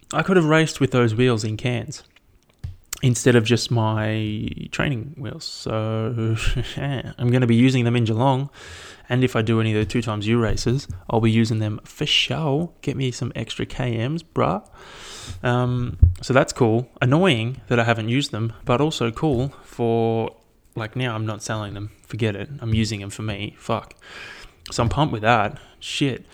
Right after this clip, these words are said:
Um, but, yeah, it's, it's, you can laugh at my, laugh at my, uh, mistake. I should have checked. I should have checked earlier, but I didn't.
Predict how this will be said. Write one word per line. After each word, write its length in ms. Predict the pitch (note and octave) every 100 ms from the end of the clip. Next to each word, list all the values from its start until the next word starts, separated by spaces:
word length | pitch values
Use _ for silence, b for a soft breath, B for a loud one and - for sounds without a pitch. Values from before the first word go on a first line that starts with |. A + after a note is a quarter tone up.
| B B B B B -
Um, 540 | A#2+ A2+ A2 G#2+ - - -
but, 280 | A#2+ G#2+ - - -
yeah, 240 | C3 A2 B B B B B
it's, 140 | C3+ -
it's, 320 | - - - -
you 120 | A#2+
can 140 | B2+
laugh 240 | B2 A2+ -
at 80 |
my, 180 | A2 G#2 G#2 -
laugh 280 | B2 A#2+ -
at 80 | -
my, 340 | G#2+ G#2 G#2
uh, 300 | G#2 G2+ G#2 B B B B -
mistake. 560 | A2+ - - G#2+ G#2 - - B B B
I 40 | -
should 180 | - C3+
have 80 |
checked. 360 | B2+ C3 A2+ -
I 40 | -
should 180 | -
have 80 | D3+
checked 220 | - C#3
earlier, 360 | A#2 A2+ A2 G#2
but 200 | A#2 A#2
I 40 |
didn't. 340 | G#2 A2+ G#2